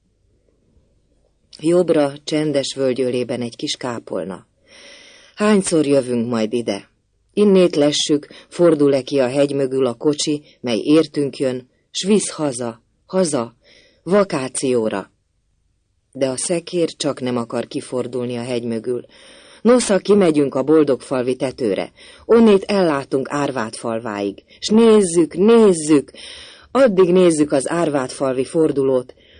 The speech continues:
amíg a szemünk könybe lábad. Vivát, jön a szekér, a pista, a fecske. Már hallik is a fecske csengettyűje.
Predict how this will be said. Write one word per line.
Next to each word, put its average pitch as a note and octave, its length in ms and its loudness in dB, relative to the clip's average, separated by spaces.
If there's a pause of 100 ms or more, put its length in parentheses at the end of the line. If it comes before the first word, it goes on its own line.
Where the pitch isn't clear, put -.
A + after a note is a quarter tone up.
(340)
amíg E3+ 320 0
a D3+ 80 0
szemünk D3 460 -2
könybe C3+ 360 -2
lábad. A2 440 -8 (340)
Vivát, F#3 760 0 (160)
jön C#4 260 6
a G3 100 4
szekér, C#3+ 640 0 (160)
a A#3 120 -4
pista, A3+ 680 2 (320)
a C4 120 4
fecske. A#3 680 0 (640)
Már A#3 240 4
hallik F#3+ 400 4
is D3+ 160 0
a D#3 60 -2
fecske D3 400 -2
csengettyűje. A2+ 920 -4